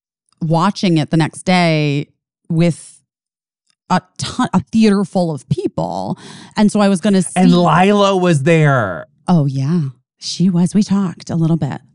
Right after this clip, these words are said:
Speaker 2: Anything, can we, I mean, like, no?
Speaker 1: She just was like, "Hey, it's been so long since I've seen you." And I was like, "It's been so long." I remember exactly where I saw her the last. It was at Bungalow Eight. We were, um,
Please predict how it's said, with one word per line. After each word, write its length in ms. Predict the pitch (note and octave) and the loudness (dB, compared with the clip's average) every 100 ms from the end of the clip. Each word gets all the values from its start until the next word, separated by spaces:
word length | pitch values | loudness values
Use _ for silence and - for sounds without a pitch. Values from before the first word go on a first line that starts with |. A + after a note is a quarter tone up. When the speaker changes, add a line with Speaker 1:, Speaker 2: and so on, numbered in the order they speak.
| _ | _
Speaker 2:
Anything, 720 | D3 C3+ C3+ C#3+ C3+ C3+ C3+ - _ | -2 0 2 0 2 0 0 -4 _
can 140 | - C3 | -4 -2
we, 280 | B2+ B2 B2+ - _ - | 0 0 -2 -4 _ -6
I 80 | B2+ | 0
mean, 340 | B2+ B2 B2+ | 0 2 0
like, 220 | C3 B2 - _ - | -2 -6 -6 _ -4
no? 320 | B2+ B2 - _ - - | -2 -2 -4 _ -20 -18
Speaker 1:
She 220 | - - C4+ | -12 -8 -4
just 240 | D#4+ - | -6 -4
was 180 | G4+ E4+ | -8 -2
like, 380 | D4 A#3+ G#3+ - - _ | 0 0 -2 -10 -20 _
"Hey, 640 | - D4 E4 F4 D#4+ C4 | -10 -6 -2 2 2 2
it's 180 | G3 - | 0 -4
been 240 | - B3+ B3 | -2 0 0
so 320 | - A3 A3+ | -2 -2 0
long 380 | A3+ A3+ B3 A3+ | 0 -2 -2 -2
since 200 | G#3+ G3 | -2 -2
I've 120 | F3+ | 0
seen 160 | A#3 | 2
you." 60 | G#3 | 2
And 80 | F#3 | 2
I 40 | |
was 80 | F3 | 0
like, 220 | F3 D#3+ - | -2 -4 -6
"It's 160 | F3 - | -8 -2
been 180 | G#3 | -2
so 220 | G3 E3+ D#3 | -2 -2 -2
long." 120 | C#3 | -2
I 80 | D#3 | 0
remember 340 | E3+ E3+ D#3 | 0 0 -4
exactly 360 | C#3 C3+ C3+ C#3+ | -4 -6 -6 -6
where 160 | C3+ | -4
I 40 | A#2+ | -6
saw 240 | - - | -6 -8
her 160 | C#3 - | -8 -10
the 80 | - | -10
last. 320 | - - - | -10 -12 -6
It 60 | D#3+ | -2
was 140 | D3 | 0
at 240 | D3 C#3+ | -2 -4
Bungalow 580 | E3 D3 D#3 D#3+ D#3+ D#3 - | -2 0 0 -2 -2 -2 -4
Eight. 500 | C3 F3 - - - _ _ _ _ _ - _ _ _ _ _ | -2 -2 -4 -12 -20 _ _ _ _ _ -20 _ _ _ _ _
We 280 | - D#3+ F3 | -4 0 2
were, 640 | E3 E3+ D#3+ D#3+ D#3 E3 - - | 2 0 -2 -4 -6 -6 -10 -4
um, 720 | E3 D#3 D#3 D#3 D#3 D#3 D3 | -2 0 -2 -2 0 -2 -2